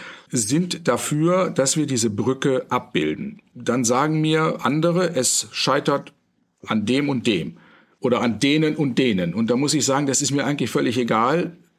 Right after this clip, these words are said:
an wem sowas scheitert. Für mich ist das eine Bundesregierung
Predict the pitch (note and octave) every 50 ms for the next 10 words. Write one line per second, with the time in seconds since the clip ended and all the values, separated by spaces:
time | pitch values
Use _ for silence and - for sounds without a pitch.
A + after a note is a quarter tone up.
0 | _ - - B2+ B2 A#2 - - A2 B2+ C#3 D#3+ E3 C3 C3 C#3 B2+ C3+ B2+ -
1 | - D#3+ D#3 D#3+ E3 - G#2 F#2+ E2+ - - - B2 B2+ D3 D#3+ - - C#3+ -
2 | - B2+ A2+ - - C#3+ E3+ G3+ F#3+ E3 D3 C#3+ C#3+ C#3 C3+ - - D3+ C3+ C3
3 | C#3+ C#3 C#3+ C#3+ D#3 E3 F#3+ G#3+ G#3+ -